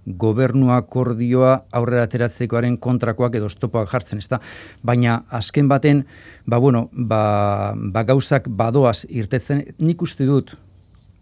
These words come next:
gaur egun zeozer baldin badao da kontzientzia bat, eta neurri honetan nik uste dut oso importantea dela Bidenek egiten duen, e, pedagogia eta, eta, e,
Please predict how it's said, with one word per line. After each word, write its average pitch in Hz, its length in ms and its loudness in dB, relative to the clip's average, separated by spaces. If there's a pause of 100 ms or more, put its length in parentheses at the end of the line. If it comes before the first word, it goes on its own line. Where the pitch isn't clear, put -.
gaur 123 400 2
egun 117 240 2
zeozer 127 420 -2
baldin 107 380 0
badao 113 400 2
da 123 240 2 (360)
kontzientzia 123 500 0
bat, 110 180 0
eta 107 140 -6
neurri 131 340 2
honetan 107 340 0
nik 110 140 -2
uste 117 160 -4
dut 107 80 -8 (100)
oso 123 180 -2
importantea 107 600 -2
dela 110 300 0 (480)
Bidenek 110 760 2 (480)
egiten 110 640 -2 (100)
duen, 113 380 0 (100)
e, 101 400 -8
pedagogia 113 720 -2
eta, 104 220 -4 (180)
eta, 110 220 -10
e, 113 920 -8